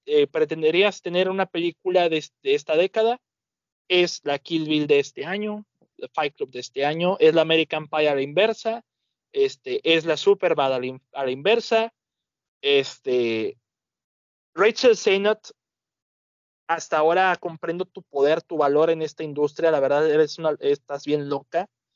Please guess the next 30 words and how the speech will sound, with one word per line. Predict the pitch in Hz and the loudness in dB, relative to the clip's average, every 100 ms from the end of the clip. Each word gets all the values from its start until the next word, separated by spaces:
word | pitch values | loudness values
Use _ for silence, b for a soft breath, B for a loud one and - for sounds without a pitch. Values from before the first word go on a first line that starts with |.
| _ _ _ | _ _ _
y | 165 | -10
yo, | 151 180 | 0 0
y | 170 165 | 2 4
Ayo | 170 175 | 4 4
Edebiri, | 175 165 165 175 180 | 2 2 0 -2 -2
pues, | 160 135 - - _ | -2 -4 -4 -16 _
ya | 135 147 | -2 -2
con | 196 190 | -2 0
The | 151 | 2
Bear | 147 165 185 | 4 4 4
y | 175 | 2
con | 156 | 0
lo | 139 | 0
que | 151 | -2
ha | 151 | -4
sacado | 170 - 160 | -4 2 2
últimamente, | 160 151 147 160 151 156 160 196 214 _ _ _ _ | 2 -6 -4 -4 -2 -6 -6 -8 -8 _ _ _ _
mis | 131 | -4
respetos, | 127 120 - _ _ _ _ _ _ _ - | -4 -6 -20 _ _ _ _ _ _ _ -2
mis | |
respetos, | 135 123 - 113 110 | 0 0 -4 -8 -4
la | 117 | 0
verdad, | 120 123 120 113 131 | 0 2 0 0 -4
haces, | 127 147 - _ - | -4 -10 -10 _ -10
hace | 120 147 165 | -4 -2 -2
un | 165 | 0
gran | 151 147 | 0 0
trabajo | 147 135 110 - | -6 -8 -12 -8
esta, | 127 - | -8 -6
e-, | 123 139 | -4 -4